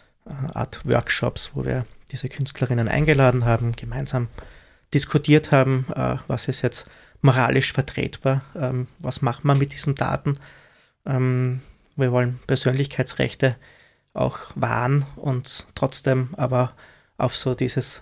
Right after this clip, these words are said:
globale Datenleck irgendwie hinweisen, was es da gibt. Ähm,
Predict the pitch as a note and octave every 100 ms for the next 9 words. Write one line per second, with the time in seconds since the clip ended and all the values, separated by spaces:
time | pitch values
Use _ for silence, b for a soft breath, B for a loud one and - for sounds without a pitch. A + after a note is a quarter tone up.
0 | - - C3+ - - B2 - A2 - C#3
1 | B2 B2 - - C#3 C3+ B2+ B2 B2 C3
2 | C#3 C3+ C3 C#3+ C#3+ b b b b -
3 | - - - C#3 - D3 - - _ _
4 | - _ _ _ _ - - C3 B2+ B2+
5 | B2+ B2